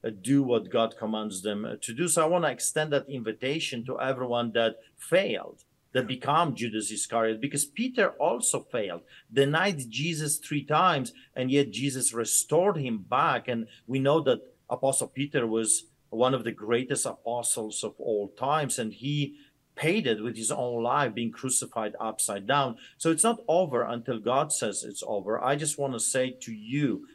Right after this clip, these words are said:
if you're a clergyman, then if you truly believe in your faith, then stand up for your faith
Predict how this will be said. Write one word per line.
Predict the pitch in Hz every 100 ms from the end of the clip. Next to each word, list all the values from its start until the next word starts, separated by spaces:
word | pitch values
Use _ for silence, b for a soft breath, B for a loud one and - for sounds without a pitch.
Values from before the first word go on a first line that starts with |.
| B
if | 110
you're | 190
a | 202
clergyman, | - 139 143 143 117 110 90 - - _ _ _ _ 104
then | 135 135 131 117 - _ _ _
if | - -
you | 170
truly | - 208 214
believe | 160 117 131 123 127 147 92 87 - _ _ _ _ _ _
in | 147 135
your | 117 104
faith, | - 139 139 -
then | - 127
stand | - - - 165 185 196 -
up | 117 - 87 - _ _
for | - 127
your | 107 104
faith | - 113 -